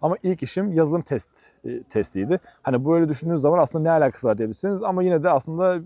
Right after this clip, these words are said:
bir yerden alakası var. Hani zaten endüstriyel bir ürünün testiydi. Yazılım da içindeydi. Ama sonuç itibariyle yüzde yüz bir yazılımcı, e, ya da yazılım mühendisi okumuş bir öğrenci değildim.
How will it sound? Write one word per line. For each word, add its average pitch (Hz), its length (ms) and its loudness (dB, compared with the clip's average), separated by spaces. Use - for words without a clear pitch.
bir 170 140 -6
yerden 156 340 2
alakası 147 600 0
var. 170 160 2
Hani 139 100 -2
zaten 156 180 -2
endüstriyel 160 720 2
bir 123 300 -4
ürünün 120 500 -2
testiydi. 113 720 -2
Yazılım 151 400 2
da 143 60 4
içindeydi. 117 560 -2
Ama 196 280 2
sonuç 165 280 -8
itibariyle 143 520 -2
yüzde 143 260 0
yüz 147 200 0
bir 143 60 -2
yazılımcı, 147 600 -2
e, 143 60 -4
ya 127 340 0
da 127 140 4
yazılım 127 260 -2
mühendisi 143 280 -2
okumuş 143 300 -2
bir 131 60 -2
öğrenci 127 340 2
değildim. 165 340 2